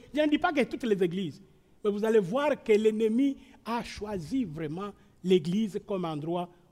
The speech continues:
où il doit célébrer. Il doit vivre. Et notre Seigneur veut que nous puissions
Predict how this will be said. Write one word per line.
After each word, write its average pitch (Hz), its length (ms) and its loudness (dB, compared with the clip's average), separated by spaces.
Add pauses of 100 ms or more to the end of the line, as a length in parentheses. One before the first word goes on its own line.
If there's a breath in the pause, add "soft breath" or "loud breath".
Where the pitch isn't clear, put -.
(120)
où 185 160 0
il 151 160 -4
doit 160 140 -6
célébrer. 131 500 -14 (380)
Il 180 220 -2
doit 196 220 0
vivre. 156 380 0 (1000)
Et 185 40 -6
notre 240 200 0
Seigneur 220 360 0
veut 208 120 2
que 208 120 0
nous 175 100 -4
puissions 185 400 -6